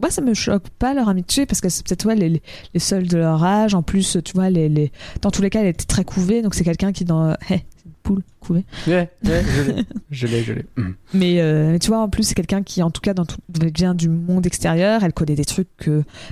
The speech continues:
Speaker 1: bah, Molly connaît pas. Donc, c-,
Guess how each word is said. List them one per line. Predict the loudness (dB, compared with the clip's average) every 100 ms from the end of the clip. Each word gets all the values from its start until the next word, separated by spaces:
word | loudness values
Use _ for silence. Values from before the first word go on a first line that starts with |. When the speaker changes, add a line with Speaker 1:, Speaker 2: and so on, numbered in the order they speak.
| -6
Speaker 1:
bah, | -2 2 2 2
Molly | 2 2 2
connaît | 0 0
pas. | 0
Donc, | -4 -8 -12 -16 -20 -20 _ _ _ _ _ -10
c-, | -10